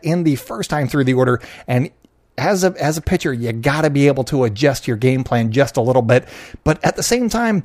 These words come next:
I went through his first start and his second start against the A's. This was his third start against Oakland in his very, very young career. And you can kind of see why he was relying so heavily on the fastball. But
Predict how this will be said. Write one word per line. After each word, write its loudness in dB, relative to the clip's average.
I 4
went 2
through 6
his 2
first -4
start -2
and 2
his 0
second -2
start 2
against -2
the 0
A's. 2
This 0
was 2
his -4
third -4
start 2
against 4
Oakland 2
in 0
his 0
very, -2
very 0
young 2
career. 2
And 2
you 0
can -2
kind -4
of -2
see -2
why 0
he 0
was -2
relying 0
so 0
heavily 2
on -2
the -4
fastball. -2
But 0